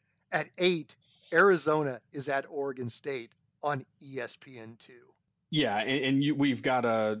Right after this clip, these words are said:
Speaker 2: Utah and U C L A out west, too. Don't sleep on that.
Speaker 1: Yeah, some g-, some good Pac-twelve games there. Arizona slipped up, uh, recently against Washington State.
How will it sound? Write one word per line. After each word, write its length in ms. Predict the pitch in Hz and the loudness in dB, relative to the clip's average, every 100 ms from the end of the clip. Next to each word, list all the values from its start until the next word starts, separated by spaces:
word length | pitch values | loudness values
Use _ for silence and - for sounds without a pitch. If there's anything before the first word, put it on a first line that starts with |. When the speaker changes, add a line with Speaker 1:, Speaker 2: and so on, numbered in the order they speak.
| - | -8
Speaker 2:
Utah 460 | 147 143 165 143 | -6 -2 -2 0
and 80 | 120 | 0
U 80 | 117 | -2
C 180 | - 113 | -2 -2
L 220 | 101 104 | -2 -2
A 260 | 101 101 101 _ _ - | -4 -6 -12 _ _ -4
out 160 | 113 101 | -2 0
west, 320 | 107 101 - | -2 -6 -4
too. 100 | 117 | -4
Don't 160 | 107 98 | -4 -6
sleep 220 | 104 90 | -8 -8
on 140 | 80 | -14
that. 200 | - - _ _ _ _ _ _ _ _ _ _ _ _ | -16 -18 _ _ _ _ _ _ _ _ _ _ _ _
Speaker 1:
Yeah, 200 | 175 147 | 0 0
some 260 | 131 208 196 | 2 4 4
g-, 120 | 220 | 2
some 200 | - 240 | 0 2
good 300 | 214 233 208 170 _ | 4 2 2 -4 _
Pac-twelve 580 | - 180 - 160 147 143 | -4 -4 -4 -8 -6 -6
games 400 | 131 127 123 - | -8 -6 -6 -8
there. 200 | 120 107 _ _ 220 | -14 -18 _ _ 0
Arizona 520 | 277 247 247 302 240 | 2 4 4 4 2
slipped 440 | - - 202 - | -2 -4 -4 0
up, 280 | 226 247 - - | -2 -2 -4 -8
uh, 200 | 147 143 | -4 -4
recently 680 | 135 147 - 147 127 127 117 | -6 -10 -10 -12 -10 -12 -12
against 420 | 113 143 135 - | -10 -8 -8 -12
Washington 580 | 135 147 - 151 135 120 | -10 -8 -8 -8 -8 -8
State. 540 | - - 170 165 - | -14 -6 -4 -4 -8